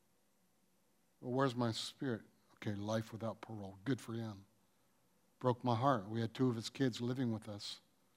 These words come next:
for quite a few months until the grandpas and could get their stuff together to be able to take care of him. You know, people sometimes will, will look at Terry and I and think, you know, 'cause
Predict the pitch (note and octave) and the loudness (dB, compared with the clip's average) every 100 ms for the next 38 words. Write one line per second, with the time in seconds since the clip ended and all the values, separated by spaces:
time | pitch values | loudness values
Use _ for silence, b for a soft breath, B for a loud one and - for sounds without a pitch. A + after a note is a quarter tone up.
0 | _ _ _ _ _ B2 - C#3 B2+ B2 | _ _ _ _ _ -8 6 8 8 6
1 | B2 B2 B2+ A#2 - A2+ - A#2 G#2+ A#2+ | 2 4 4 2 -4 -4 0 -2 -2 0
2 | A#2+ A2+ A#2+ A#2 G#2 G#2 G2 b b - | 0 2 0 0 -2 -6 -8 b b -14
3 | G#2+ A#2+ A#2 B2 A#2+ A2+ - b b - | -2 0 2 2 2 0 -4 b b 2
4 | D3 B2 - A2 B2 A2 G#2+ - G#2+ A2+ | 8 8 6 2 2 2 0 -4 -4 -2
5 | G#2+ G#2 A#2 A2+ B2+ B2 G#2+ G#2 - _ | -2 -6 -8 -8 -8 -8 -8 -12 -16 _
6 | _ _ _ _ _ _ _ _ _ _ | _ _ _ _ _ _ _ _ _ _
7 | _ _ _ _ _ _ _ _ _ _ | _ _ _ _ _ _ _ _ _ _
8 | _ _ _ D3 C#3+ C#3+ C3+ A#2 - D#3 | _ _ _ 6 12 12 12 6 8 8
9 | - C#3+ C3 B2 - - D3+ D3 C#3 C3+ | 10 8 8 4 0 6 8 12 12 10
10 | A#2+ B2+ B2 G#2+ - C3+ C3 C#3+ C#3 B2 | 4 2 2 0 -2 4 6 6 4 0
11 | - C3+ C3 B2 B2 B2+ B2 A#2+ - B2+ | 6 10 10 10 10 8 6 2 2 0
12 | B2 - _ _ _ _ _ _ _ C#3 | 0 -10 _ _ _ _ _ _ _ 4
13 | A#2+ A#2 A#2+ B2+ A#2+ - | 6 6 4 4 4 2